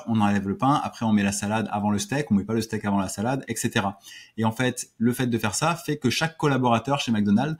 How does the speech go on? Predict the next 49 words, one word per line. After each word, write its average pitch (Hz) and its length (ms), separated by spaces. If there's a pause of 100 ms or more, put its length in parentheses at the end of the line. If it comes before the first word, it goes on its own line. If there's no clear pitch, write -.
(200)
va 123 140
réaliser 110 360
le 123 60
Big 104 140
Mac 123 260
exactement 110 440
de 107 40
la 95 80
même 101 140
façon, 101 340 (220)
et 113 60
donc 113 220
le 127 80
client 120 420
final 123 400 (160)
sera - 480
satisfait - 640 (180)
parce 113 180
qu'on 110 100
sait 120 200
que 95 100
s'il 147 260
demande 123 220
un 98 40
Big 90 140
Mac, 127 320
il 110 100
attend 110 240 (120)
tel 151 120
résultat. 120 600
Et 117 60
donc 101 180
là, 110 80
on - 60
s'assure 151 360
que - 80
le 127 60
résultat 113 300
soit 135 260 (140)
le 123 160
bon. 101 200 (360)
Ben 107 80
vous, 147 100
c'est 170 160
pareil. 104 420
Vous 120 160
voulez 123 180
un 120 100
client 113 460